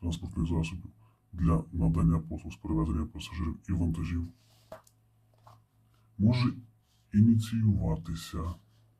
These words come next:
працівниками Укртрансбезпекою перевірка ліцензійних умов.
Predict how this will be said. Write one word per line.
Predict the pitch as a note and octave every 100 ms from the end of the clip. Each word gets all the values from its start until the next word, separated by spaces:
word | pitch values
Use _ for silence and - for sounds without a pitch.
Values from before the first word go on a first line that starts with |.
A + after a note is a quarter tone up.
| _
працівниками | - F#2 - A2 G#2+ G#2 A2+ A#2 A#2 G#2 -
Укртрансбезпекою | A2+ - G#2 - G2 F#2+ F#2 F#2 - _ F#2 F#2+ F#2+ G2+ A#2+ - _ _ _ _ _ _ _ _
перевірка | G#2 G2 E2+ E2 G2 G#2+ A2
ліцензійних | G2+ - - - E2+ E2+ E2
умов. | F#2 - -